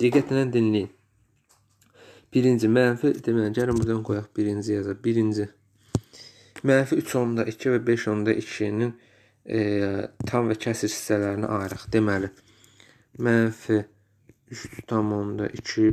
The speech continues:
bərabərdir. Mənfi dörd plus sıfır tam onda səkkiz. Mənfi dörd plus sıfır tam onda səkkiz.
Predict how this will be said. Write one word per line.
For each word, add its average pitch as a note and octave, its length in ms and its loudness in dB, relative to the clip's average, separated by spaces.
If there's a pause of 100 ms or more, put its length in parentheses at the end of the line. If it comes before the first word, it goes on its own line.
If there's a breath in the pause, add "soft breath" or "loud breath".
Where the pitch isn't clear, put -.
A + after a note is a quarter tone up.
bərabərdir. G2+ 880 -4 (320)
Mənfi A2 640 -2
dörd G#2 480 2 (720 loud breath)
plus G#2 640 2 (1040)
sıfır - 560 -2
tam G#2 320 -2
onda G2+ 240 -4
səkkiz. - 800 -6 (1700)
Mənfi A2+ 360 -2
dörd A2+ 240 2
plus A2 380 -2
sıfır - 260 -12
tam G2+ 240 -2
onda G2+ 220 -4
səkkiz. - 560 -8